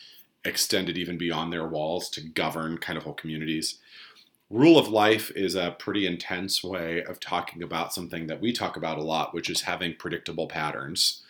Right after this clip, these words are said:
namely predictable patterns of up, in, and out.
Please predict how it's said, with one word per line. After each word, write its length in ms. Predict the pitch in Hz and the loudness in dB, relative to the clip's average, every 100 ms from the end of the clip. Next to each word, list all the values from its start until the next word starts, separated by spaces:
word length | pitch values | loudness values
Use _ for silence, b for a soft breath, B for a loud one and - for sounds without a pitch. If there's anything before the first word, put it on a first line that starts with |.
| B B B B _ | B B B B _
namely 540 | 104 110 107 107 95 90 | 0 2 2 2 0 -4
predictable 600 | - 82 85 - 78 80 | -6 -4 -4 -4 -8 -6
patterns 560 | 80 78 78 76 73 | -8 -8 -8 -8 -8
of 140 | 80 - 82 | -8 -10 -8
up, 220 | 80 - - | -8 -10 -12
in, 280 | 82 80 80 | -10 -8 -8
and 260 | 76 73 | -10 -10
out. 400 | 78 73 69 - | -6 -6 -6 -10